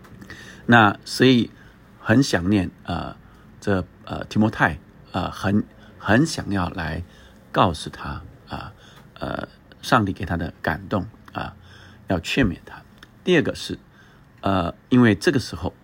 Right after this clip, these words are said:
他的背景是在尼禄王，呃，当皇帝的时候。前一次在提摩太前书，啊，之前是，呃，他在罗马被关起来，但是他是在，还是自由的，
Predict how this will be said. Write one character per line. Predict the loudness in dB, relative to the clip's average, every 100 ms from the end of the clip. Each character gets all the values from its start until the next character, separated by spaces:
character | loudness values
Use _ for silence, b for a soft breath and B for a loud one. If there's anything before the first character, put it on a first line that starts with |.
| -20 _
他 | -4
的 | -2
背 | 0 0
景 | 0 -4 -10 -12
是 | -6 -4 -4 b b b _
在 | -2 0
尼 | 2 2 2
禄 | 2 2 0 -2
王， | -4 -4 -6 -8 -16 -20
呃， | -10 -8 -8 -2
当 | 0 0
皇 | 0 -4 -2 0
帝 | -2
的 |
时 | -4 -10
候。 | -12 -16 B B B B -18
前 | -2 2 4
一 |
次 | 2 0 -4 -4 -4
在 | -2
提 | 0 0
摩 | 0
太 | 0
前 | -2 -2 -2
书， | -2 -2 -2 -6
啊， | -12 -12
之 | -12
前 | -10 -6 -4 -6
是， | -4 -4 -6 B B B B -16
呃， | -6 -4 -4 -8 -6
他 | 2 4 4 -4 -20 -20 _
在 | 2 4 4
罗 | 2 4 6
马 | 6 2 -4 _ -20 -20 -20 -20 -2
被 | 0
关 | 6 4
起 | 4 -4
来， | -6 -6 0
但 | 0
是 | 0 -2
他 | -6
是 | -6
在， | -8 -4
还 | -4
是 | -4 -8
自 | -4 -2
由 | -2 -4 -2
的， | -2